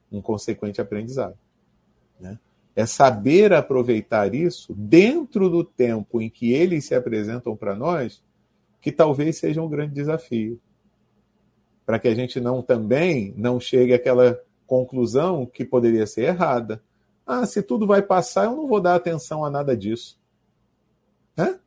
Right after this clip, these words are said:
<laughs> Não pode vir esse pensamento pra gente? Pra que que eu vou perder tempo com isso, se, é, eu sei que depois nada vai acontecer? É, é, ou melhor, que tudo isso vai ser, vai passar, né? É como se dissesse assim, né? "Ah,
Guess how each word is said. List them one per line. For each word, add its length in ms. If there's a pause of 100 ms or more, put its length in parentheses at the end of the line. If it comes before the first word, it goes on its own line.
(180)
<laughs> 140 (400)
Não 140
pode 320
vir 180
esse 160
pensamento 540
pra 120
gente? 400 (400)
Pra 120
que 140
que 60
eu 60
vou 100
perder 380
tempo 260
com 160
isso, 400 (560)
se, 720
é, 760
eu 140
sei 180
que 100
depois 420
nada 220
vai 140
acontecer? 640 (720)
É, 720
é, 40
ou 160
melhor, 240
que 120
tudo 300
isso 220
vai 160
ser, 200 (120)
vai 180
passar, 460
né? 180 (240)
É 80
como 180
se 160
dissesse 400
assim, 320
né? 200 (420)
"Ah, 360